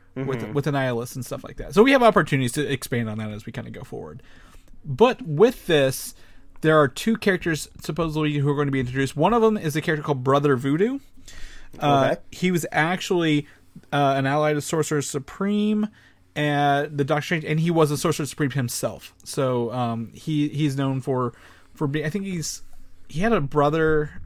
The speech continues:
Speaker 1: uh, who died, but I, I forget his name. But, like, he
Speaker 2: I
Speaker 1: is
Speaker 2: hope
Speaker 1: known
Speaker 2: he
Speaker 1: for being a ma-, ma-,
Speaker 2: I hope
Speaker 1: magician.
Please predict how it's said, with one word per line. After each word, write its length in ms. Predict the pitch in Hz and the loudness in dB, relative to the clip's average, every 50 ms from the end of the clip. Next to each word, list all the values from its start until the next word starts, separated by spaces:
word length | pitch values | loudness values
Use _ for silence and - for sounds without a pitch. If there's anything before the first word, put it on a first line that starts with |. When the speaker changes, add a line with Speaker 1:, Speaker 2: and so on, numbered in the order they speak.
| - - - - | -10 -10 -10 -6
Speaker 1:
uh, 280 | 147 139 135 131 127 120 | -4 -2 -2 -2 -2 -4
who 160 | 131 135 143 | -6 -6 -4
died, 380 | 131 123 127 120 123 127 123 117 | -2 -2 0 0 0 -2 -2 -4
but 120 | 131 135 | -4 -4
I, 200 | 127 131 131 - | -4 -4 -6 -6
I 40 | 139 | -6
forget 200 | - 151 139 131 | -2 -2 -2 0
his 140 | 123 123 120 | -2 -2 -2
name. 180 | 123 120 120 | -2 -2 -2
But, 120 | 117 127 117 | -2 -4 -4
like, 200 | 123 123 120 - - - - - - - | -4 -6 -8 -8 -16 -20 -20 -20 -20 -20
he 140 | - - 180 | -2 2 4
Speaker 2:
I 80 | 131 190 | 4 6
Speaker 1:
is 60 | 165 | 6
Speaker 2:
hope 80 | 143 160 | 4 4
Speaker 1:
known 100 | 165 165 | 4 4
Speaker 2:
he 60 | 170 | 2
Speaker 1:
for 60 | 156 | 2
being 160 | 143 151 151 - - - - - | 0 -2 -4 -4 -14 -20 -12 -4
a 40 | 147 | -2
ma-, 120 | 139 139 131 - | 0 0 -2 -2
ma-, 140 | - 135 135 | -2 0 2
Speaker 2:
I 40 | 131 | 4
hope 140 | 139 156 139 | 4 4 2
Speaker 1:
magician. 360 | 135 120 - - - - - | 0 -4 -6 -12 -14 -16 -18